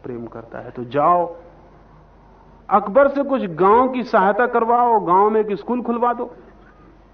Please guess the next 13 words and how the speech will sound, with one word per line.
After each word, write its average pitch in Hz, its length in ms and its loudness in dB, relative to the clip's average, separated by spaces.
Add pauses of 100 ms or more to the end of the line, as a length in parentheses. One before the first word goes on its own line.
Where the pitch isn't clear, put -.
(840)
तो 185 60 -12
फरीद 196 340 -6
गया, 190 340 -2 (960)
सुबह-सुबह 208 540 -2
जल्दी-जल्दी 151 640 -2
गया। 165 380 -2 (2000)
अकबर 269 500 4
तो 196 120 2
नमाज 175 440 2
पढ़ता 170 340 -2
था, - 260 -12 (760)
तो 151 80 -10
फरीद 180 380 -4